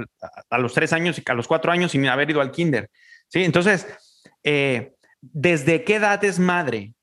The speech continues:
Porque es, ¿qué tanto nu-, nutrientes hay para el niño para crecer? Entonces, eh, eh, es una, la, la biología ahí está, ¿no? Y nos gusta, o sea, entonces,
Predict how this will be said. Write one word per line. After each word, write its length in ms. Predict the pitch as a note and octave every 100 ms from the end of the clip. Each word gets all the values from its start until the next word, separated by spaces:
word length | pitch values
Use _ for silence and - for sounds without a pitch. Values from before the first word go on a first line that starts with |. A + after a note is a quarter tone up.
| _ _
Porque 240 | D#3 -
es, 360 | F#3 - - _ _ _ _ _
¿qué 340 | F#3 F#3 - -
tanto 380 | G#3 G#3+ A#3
nu-, 260 | A3 F3+ -
nutrientes 640 | D#3 C#3+ D3+ E3+ F#3 F#3 F3
hay 280 | D#3+ F#3+ A#3 - _
para 200 | C#3+ C3+
el 180 | C3+ C#3+
niño 480 | D#3 D#3 D3 A#2 - _ _ _ _ _ _ _
para 200 | - A2+
crecer? 600 | A#2 A2 D3 C3 - - _ _ _ _ _ _ _
Entonces, 400 | - D3 D3+ - - _ _ _ _ _
eh, 140 | B2+ B2
eh, 240 | B2+ B2 -
es 140 | D3
una, 300 | G3+ F#3+ - -
la, 240 | C3 - C3
la 160 | C3 C3
biología 540 | C#3+ C#3 C3+ E3+ F#3+
ahí 180 | F#3+ F3+
está, 560 | F3+ - G3+ D4 D4+ _ _ _ _ _ _ _ _
¿no? 240 | C3 D#3
Y 160 | D#3+ C#3+
nos 220 | C#3+ C3+
gusta, 280 | D#3 F#3 D#3
o 60 |
sea, 540 | C#3 D3 C3+ - - - - - - _ _ - - - _ - - _ _ _
entonces, 580 | D#3+ D3+ G3 C3+ - -